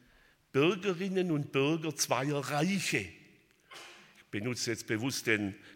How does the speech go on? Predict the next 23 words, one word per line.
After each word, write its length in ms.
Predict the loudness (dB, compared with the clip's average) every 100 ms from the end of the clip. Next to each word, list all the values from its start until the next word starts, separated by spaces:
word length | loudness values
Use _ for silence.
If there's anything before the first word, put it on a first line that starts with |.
| -4
Begriff, 500 | -4 4 4 4 4
wie 100 | 2
ihn 100 | 4
auch 260 | 4 2 0
Martin 340 | -2 0 -2
Luther 240 | -2 -4
verwendet 540 | -2 0 0 0 -2 0
hat, 160 | 0
mit 140 | 0 -4
der 80 | -4
Zwei-Reiche-Lehre. 1200 | -2 0 0 0 0 0 -4 -2 -4 -4 -6 -12 -16 _ _ _ _ -20 -20 -12 2
Wir 180 | 6
sind 340 | 8 6 4 2
als 640 | 4 4 4 2 2 -4 -20 -20 -20 -20 _
Menschen, 640 | 4 6 6 2 -4 -2
die 100 | 4
an 140 | 4 4
Jesus 460 | 2 2 0 -2
Christus 500 | 0 0 0 0 0
glauben, 640 | 2 4 4 2 2 2 -4 -12 -20 -10
Menschen 760 | 2 8 8 6 0 -2 -2 -2
zweier 540 | 0 2 4 4 2
Reiche. 720 | 2 2 2 0 -2 -4 -4